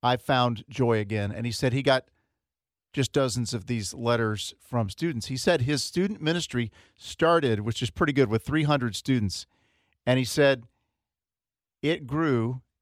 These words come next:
and by the fall, it was five hundred students. And the first meeting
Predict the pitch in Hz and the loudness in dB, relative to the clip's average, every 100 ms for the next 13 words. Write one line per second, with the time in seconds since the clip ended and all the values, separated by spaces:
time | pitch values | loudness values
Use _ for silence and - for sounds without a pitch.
0 | - 123 127 120 127 123 113 151 156 123 | -2 2 2 2 2 0 0 2 4 4
1 | 131 127 113 - 147 151 147 131 113 - | 0 -2 -4 0 2 2 0 -2 -4 -4
2 | 117 107 113 - _ _ _ 127 131 120 | -4 -4 -8 -12 _ _ _ -2 0 -2
3 | - 160 151 147 147 135 131 | 0 -2 -2 -2 0 2 0